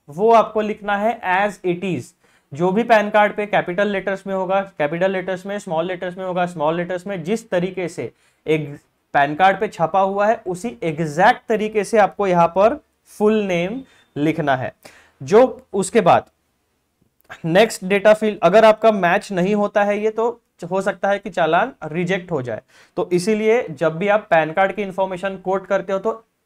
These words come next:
as it is हंड्रेड परसेंट सेम आपको इन्फॉर्मेशन वहाँ पे देनी पड़ेगी। फिर नेक्स्ट डेटा फील्ड आती है हमारी complete address with city and state।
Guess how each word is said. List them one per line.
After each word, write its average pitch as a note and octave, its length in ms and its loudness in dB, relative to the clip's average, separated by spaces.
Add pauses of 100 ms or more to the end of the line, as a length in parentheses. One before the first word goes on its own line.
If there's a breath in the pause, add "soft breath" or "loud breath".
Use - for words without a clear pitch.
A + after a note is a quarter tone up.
as G#3 200 4
it F#3 320 -8
is G#3+ 300 -6
हंड्रेड F#3 380 0
परसेंट G3+ 380 -6
सेम F#3+ 340 -6
आपको F3+ 260 -4
इन्फॉर्मेशन D#3+ 540 -4
वहाँ C3+ 260 -2
पे B3 200 -2 (400 soft breath)
देनी E3+ 240 4
पड़ेगी। A#2 400 -4 (400 soft breath)
फिर A#3+ 220 4
नेक्स्ट G3+ 420 0
डेटा G3 360 4
फील्ड A3 280 2
आती G#3 200 0
है A3 60 4
हमारी G#3 340 2
complete G3+ 520 0
address G3 460 0
with A3+ 140 0
city G#3 440 -8
and E3+ 280 -4 (160)
state। C#3 360 -4